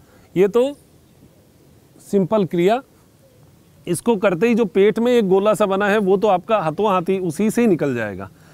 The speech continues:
इस, बस ध्यान ये रखना है कि एड़ी जो है वो हिप्स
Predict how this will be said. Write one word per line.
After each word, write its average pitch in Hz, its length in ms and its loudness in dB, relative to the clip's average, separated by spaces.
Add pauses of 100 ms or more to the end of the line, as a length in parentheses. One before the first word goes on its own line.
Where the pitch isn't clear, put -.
(220)
इस, 175 240 -2 (300)
बस - 300 -2
ध्यान 160 280 0
ये 247 120 2
रखना 196 280 -2
है 240 140 -6 (440)
कि 240 200 -2
एड़ी 220 320 4
जो 240 140 2
है 113 180 -6
वो 151 200 0
हिप्स 202 360 0